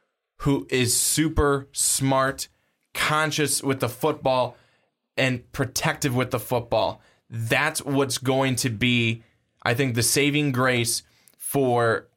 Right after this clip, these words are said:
Iowa State again this season, is that you've got a smart, capable,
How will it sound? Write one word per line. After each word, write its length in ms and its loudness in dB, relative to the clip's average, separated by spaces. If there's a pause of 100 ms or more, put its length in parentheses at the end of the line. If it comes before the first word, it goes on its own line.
(160)
Iowa 380 2
State 540 0
again 340 0
this 180 0
season, 440 0
is 240 0
that 280 2
you've 260 0
got 200 2
a 160 0
smart, 640 0 (300)
capable, 760 0